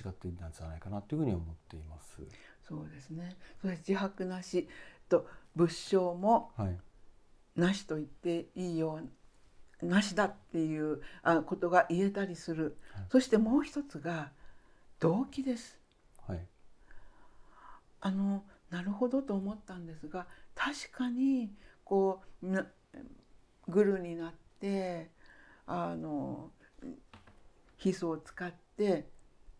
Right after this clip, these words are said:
Speaker 2: 保険金詐欺をしていた。そんな風に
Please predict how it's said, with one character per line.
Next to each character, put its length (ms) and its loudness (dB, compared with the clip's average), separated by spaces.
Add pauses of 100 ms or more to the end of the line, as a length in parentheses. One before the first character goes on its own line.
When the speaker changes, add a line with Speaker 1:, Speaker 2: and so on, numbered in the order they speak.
(340)
Speaker 2:
保 120 -6
険 200 -4
金 140 -8
詐 200 -2
欺 100 -2
を 60 -4
し 120 -16
て 180 -4
い 80 -6
た。 300 -6 (800)
そ 200 4
ん 220 12
な 120 10
風 300 4
に 300 2